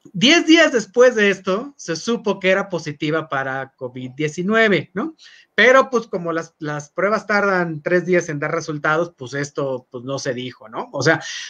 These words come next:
desde el diecisiete de abril ya estaba contagiada y probablemente pudo haber contagiado a alguien más, ¿no? Porque es evidente que en las fotos de las reuniones, pues, no hay,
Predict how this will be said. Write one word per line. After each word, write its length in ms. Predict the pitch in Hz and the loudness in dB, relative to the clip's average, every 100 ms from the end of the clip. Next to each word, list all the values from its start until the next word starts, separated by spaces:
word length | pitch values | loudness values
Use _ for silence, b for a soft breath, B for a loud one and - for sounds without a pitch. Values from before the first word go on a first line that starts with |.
| B _ - | B _ 0
desde 440 | 175 214 180 220 | 4 6 8 6
el 160 | 220 180 | 6 2
diecisiete 560 | 220 214 208 311 359 | 0 0 0 0 4
de 60 | 285 | 4
abril 260 | 262 277 | 4 0
ya 80 | 247 | 2
estaba 380 | 233 247 233 220 | 2 2 2 0
contagiada 580 | 190 190 185 247 214 196 | -4 -4 0 2 2 0
y 100 | 226 | -6
probablemente 960 | 208 240 247 277 294 302 262 269 247 277 | -2 -2 0 -2 -4 -6 -10 -10 -8 -8
pudo 300 | - 277 247 | -4 2 4
haber 260 | 226 240 240 | 4 2 4
contagiado 1000 | 247 - 196 - 202 208 214 220 - - | 2 2 -4 0 2 2 2 0 -2 -2
a 180 | 151 160 | 2 4
alguien 320 | 180 185 202 | 2 2 0
más, 300 | 233 277 269 | 2 2 2
¿no? 180 | 220 240 | 0 0
Porque 280 | 196 180 185 | 0 2 2
es 120 | 185 | 2
evidente 440 | 185 180 190 190 | 2 2 0 -2
que 80 | 175 | -4
en 60 | 160 | -4
las 140 | 160 | 0
fotos 320 | 185 185 180 | 0 2 0
de 100 | 180 | 0
las 100 | 170 | 0
reuniones, 400 | 165 175 170 170 170 | -2 0 0 0 -6
pues, 220 | 127 120 | -14 -8
no 180 | 131 135 | -2 2
hay, 320 | 143 143 | 4 2